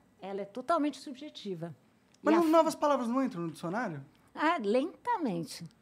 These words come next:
Speaker 1: Mas as nossas estruturas
Speaker 2: Não,
Speaker 1: de fa-, de
Speaker 2: lentamente é.
Speaker 1: língua, a, a estrutura da nossa língua permanece a mesma. Tanto que se você for pra Portugal, se você for pra Angola, se você for pra, pra, você vai ver diferenças, mas você vai
Speaker 2: Mas tem uma
Speaker 1: refazer.
Speaker 2: questão prática aí, né? E é, tipo, é porque é muito difícil.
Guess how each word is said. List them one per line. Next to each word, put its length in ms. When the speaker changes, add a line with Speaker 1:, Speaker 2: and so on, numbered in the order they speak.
Speaker 1:
Mas 200
as 220
nossas 380
estruturas 880
Speaker 2:
Não, 100
Speaker 1:
de 60
fa-, 280
de 80
Speaker 2:
lentamente 100
é. 60
Speaker 1:
língua, 240
a, 320
a 40
estrutura 520
da 120
nossa 360
língua 420
permanece 560
a 100
mesma. 300
Tanto 200
que 60
se 100
você 240
for 200
pra 160
Portugal, 600
se 140
você 220
for 160
pra 160
Angola, 480
se 100
você 180
for 200
pra, 240
pra, 240
você 320
vai 160
ver 160
diferenças, 480
mas 180
você 240
vai 40
Speaker 2:
Mas 120
tem 80
uma 120
Speaker 1:
refazer. 40
Speaker 2:
questão 300
prática 440
aí, 200
né? 340
E 140
é, 240
tipo, 420
é 80
porque 240
é 80
muito 140
difícil. 360